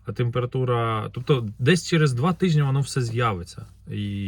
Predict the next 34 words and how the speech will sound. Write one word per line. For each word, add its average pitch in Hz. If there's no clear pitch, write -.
я 117
думаю, 120
що -
проблем 113
з -
цим 110
не 113
буде. 95
Але 123
от 147
перший 131
мороз, 135
а 110
в 104
них 160
ще 113
літня 104
солярка. 160
І 120
так 147
виходить, 123
що -
нам 120
виїжджати 113
в 101
другій 101
ночі. 135
Тобто, 113
коли 117
я 113
виїду 104
десь 104
на 107
трасу, 165